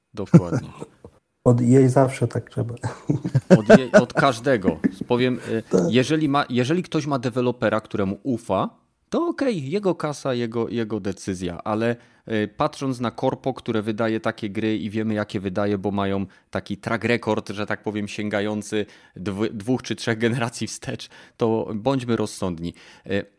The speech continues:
Speaker 1: ja jestem mega zainteresowany tym tytułem. Podoba mi się to, że mamy widok tylko z kokpitu. Podoba mi się to, że jest to, y, podej-,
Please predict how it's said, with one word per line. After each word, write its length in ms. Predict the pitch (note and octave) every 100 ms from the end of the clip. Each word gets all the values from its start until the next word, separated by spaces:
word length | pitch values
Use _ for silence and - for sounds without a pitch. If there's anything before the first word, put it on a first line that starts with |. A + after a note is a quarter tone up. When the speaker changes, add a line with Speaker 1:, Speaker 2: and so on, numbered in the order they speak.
| -
Speaker 1:
ja 260 | G#2+ C3+ D3+
jestem 400 | C#3+ - A#2+ A#2
mega 440 | C3+ B2+ C3 C#3
zainteresowany 800 | A#2+ A#2+ A#2+ A2+ A#2+ A#2 A#2+ A#2+
tym 160 | A#2 G#2+
tytułem. 440 | A2 - F#2+ E2
Podoba 420 | - B2 C3+ C3
mi 120 | C3 A#2+
się 180 | -
to, 340 | G2 - A2+ B2+
że 160 | A#2
mamy 260 | A2 G#2+ G2+
widok 300 | G2 F#2 -
tylko 260 | F#2 F2 G#2+
z 60 |
kokpitu. 560 | - C#3 - G2 G2 G2 - - - _
Podoba 340 | G#2+ G#2+ B2
mi 120 | B2 A#2
się 140 | A#2
to, 160 | A#2 A2
że 120 | A2
jest 200 | G#2 -
to, 320 | G#2 G2+ G2+ G2+ G2+ F#2+
y, 40 | F#2 -
podej-, 340 | A2+ A#2 B2